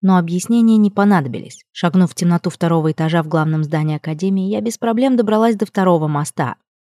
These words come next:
Мужскую половину общежития действительно освещали меньше, чем нашу, что немного придавало мне веры в успех моего сумасшедшего мероприятия. На третий этаж я поднялась, комнату нашла быстро, расположение было таким же, как в нашем общежитии. А вот дальше лезть на рожон побоялась.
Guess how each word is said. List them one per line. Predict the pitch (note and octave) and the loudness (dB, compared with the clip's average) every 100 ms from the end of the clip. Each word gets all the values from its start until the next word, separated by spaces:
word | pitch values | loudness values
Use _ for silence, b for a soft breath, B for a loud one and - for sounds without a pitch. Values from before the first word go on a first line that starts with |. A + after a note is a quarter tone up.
| - | -2
Мужскую | F#3+ G#3 - D#4 | 0 0 0 0
половину | C#4 C4 B3+ | 2 2 4
общежития | B3 - G#3+ A3+ A#3 | 2 0 -2 -2 -2
действительно | G#3 - A3 G#3 A3+ G#3 | -4 -4 -4 0 0 0
освещали | - F#3 G3+ G3+ | -2 -2 0 4
меньше, | G#3 A3+ F#3+ | 4 4 2
чем | D3 D#3 E3 | -2 -2 0
нашу, | G3+ - | 0 -2
что | G#3 B3+ | -10 -8
немного | C4+ C#4 C#4 B3 | -4 -2 -2 -2
придавало | A3+ G#3 G#3+ G3+ E3+ | -2 0 2 4 4
мне | F3 F3+ | 2 2
веры | F3+ D#3+ | 2 0
в | |
успех | E3 - E3+ D#3+ | -2 -4 -4 -2
моего | D#3+ D3+ | -2 -4
сумасшедшего | - E3+ - C#3 D3 | -2 -2 -2 -4 -4
мероприятия. | C#3+ D3+ - F3 F3+ A#2 - - _ _ _ _ - | -4 -4 -4 -2 -2 -4 -12 -20 _ _ _ _ -2
На | G3+ | 0
третий | G#3+ C4 C4+ C4 | 0 -2 0 0
этаж | A#3+ - | 0 0
я | F#3+ | 0
поднялась, | G3 F3 F3 G3 G#3+ - | 2 2 2 2 -2 -2
комнату | C4 B3+ A#3 A3+ | 2 4 4 4
нашла | G#3+ F3+ F#3+ | 2 2 0
быстро, | F#3 G#3 - C3+ | 2 0 -2 -8
расположение | D3 F3 E3+ F3+ F3 | -4 -2 2 2 2
было | E3+ F3 | 2 0
таким | E3+ F#3 G#3 F#3 | 0 -2 0 0
же, | E3+ | -2
как | E3 | -2
в | F#3 | 0
нашем | E3 - D3+ | 0 -2 -4
общежитии. | - F#3 F#3 E3 - - _ _ | -2 0 0 0 -4 -18 _ _
А | F3 D#3 | -10 -6
вот | D#3+ D3 | -6 -4
дальше | G#3 A3+ - A#3+ | -2 -2 -2 0
лезть | B3+ B3+ | 0 0
на | B3 | 0
рожон | B3 G#3+ D#3+ | 0 2 0
побоялась. | D#3+ D#3 F3 F#3+ C3 - - | 0 0 2 2 0 -8 -20